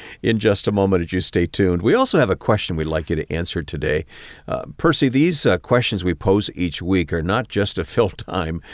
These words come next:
These questions are posed because we really do wanna see what our listeners are thinking on these issues. And when you respond to them,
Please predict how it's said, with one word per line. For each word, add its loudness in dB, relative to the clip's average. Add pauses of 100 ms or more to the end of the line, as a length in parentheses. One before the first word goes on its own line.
(280)
These 0
questions 0
are 0
posed 2
because 0
we 0
really 2
do 2
wanna 0
see -4
what 2
our 0
listeners -2
are -4
thinking -4
on -6
these -6
issues. -4
And -4
when 0
you 0
respond -4
to -2
them, -4